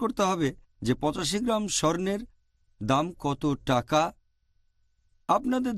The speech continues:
দেশের টাকার হিসেবে, অথবা পাঁচশো পঁচানব্বই গ্রাম রৌপ্যের দাম আপনার দেশের টাকার হিসেবে। এ ব্যাপারে মতভেদ আছে যে কোনটাকে নিসাব ধরা হবে, নিসাব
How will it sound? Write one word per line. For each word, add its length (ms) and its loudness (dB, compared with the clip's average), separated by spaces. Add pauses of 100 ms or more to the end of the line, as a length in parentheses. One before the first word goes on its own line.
দেশের 260 2 (140)
টাকার 300 0
হিসেবে, 320 -2 (560)
অথবা 460 2 (260)
পাঁচশো 360 0
পঁচানব্বই 440 0
গ্রাম 240 2
রৌপ্যের 380 -2 (140)
দাম 180 4 (220)
আপনার 280 -2 (120)
দেশের 360 2 (1600)
টাকার 380 0
হিসেবে। 320 -2 (840)
এ 100 4
ব্যাপারে 320 -2
মতভেদ 380 0 (100)
আছে 200 2 (440)
যে 80 4 (100)
কোনটাকে 420 2
নিসাব 200 2 (100)
ধরা 240 2
হবে, 180 -2 (160)
নিসাব 200 0